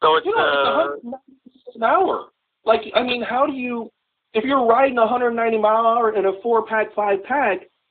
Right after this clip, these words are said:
Speaker 2: it's go-, you know what I'm saying? That's drift. That's all the air taking behind you. You're going like this. It's gonna look like a nudge. It's a hundred and ninety mile an hour, people. This ain't fifty. Fifty mile an hour,
Speaker 1: Yeah.
Speaker 2: you kinda look in the highway and you're,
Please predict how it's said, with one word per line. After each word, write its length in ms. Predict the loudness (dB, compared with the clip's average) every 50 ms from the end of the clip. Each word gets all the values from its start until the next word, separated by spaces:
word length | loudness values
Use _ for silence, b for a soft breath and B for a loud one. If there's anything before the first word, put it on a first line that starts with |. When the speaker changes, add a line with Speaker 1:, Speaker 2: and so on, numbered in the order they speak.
| _ _ _ _ -4
Speaker 2:
it's 160 | -4 -4 -4 -2
go-, 120 | 0 0 2
you 100 | 4 4
know 60 | 4
what 100 | 6 4
I'm 80 | 2 -2
saying? 140 | -4 -4 -2
That's 220 | -2 -2 -2 -4 -4
drift. 200 | -4 -4 -2 0
That's 160 | 0 0 0 0 -6 -4
all 140 | -2 0 2
the 100 | 2 2 2
air 180 | 2 0 0 0
taking 280 | 0 -2 -2 -2 0 -2
behind 400 | -2 0 0 0 -2 -2 -2 -4
you. 160 | -4 -4 -6 B B B B _
You're 140 | -8 -4 0
going 220 | 2 2 4 6
like 200 | 4 4 4 2
this. 140 | 0 -2 -2
It's 160 | -2 -6 -4 -2
gonna 140 | -2 2 2
look 160 | 2 2 2
like 140 | 0 0 0 0
a 60 | 0
nudge. 320 | 0 0 0 0 0 0 0 0
It's 100 | 2 2
a 80 | 2
hundred 340 | 2 2 0 0 0 2 0
and 100 | 0 2
ninety 200 | 2 2 2 2 2
mile 200 | 2 2 2 2
an 60 | 0
hour, 220 | 0 -2 -2 -4
people. 260 | -4 -8 -12 -8 -8
This 100 | -6 -4 -4
ain't 440 | -4 -6 _ _ -14 -10 -6 0 0
fifty. 320 | 0 0 0 -6 -16 -20 _ _ _ _ -4
Fifty 200 | -4 -4 2 2
mile 160 | 4 4 4
an 60 | 4 4
hour, 300 | 4 4 4 2 0 -4 _ _
Speaker 1:
Yeah. 60 | -16 -8
Speaker 2:
you 40 | -4
kinda 140 | -4 -4 -2
look 140 | -4 -6 -6
in 60 | -6
the 60 | -8 -8
highway 300 | -8 -10 -10 -8 -6 -4
and 40 | -4
you're, 120 | -6 -8